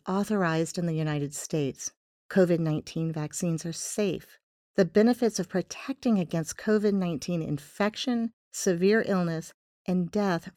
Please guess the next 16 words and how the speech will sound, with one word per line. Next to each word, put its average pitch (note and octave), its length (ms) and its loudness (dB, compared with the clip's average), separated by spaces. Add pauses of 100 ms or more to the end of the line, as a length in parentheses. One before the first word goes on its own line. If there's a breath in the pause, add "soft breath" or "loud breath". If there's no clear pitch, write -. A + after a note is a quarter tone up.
(120)
far A#3+ 640 0
outweigh E3+ 420 0
potential D#3+ 580 -2
risks D3 260 -2
from D#3+ 180 -4
vaccination. C#3+ 920 -4 (520)
C - 240 2
D C4+ 140 4
C B3 180 2
recommends F3 540 0
that F3 160 -4 (140)
everyone A3 520 4
twelve F#3+ 320 0
years G#3 240 2
and G#3+ 100 2
older D#3+ 480 -2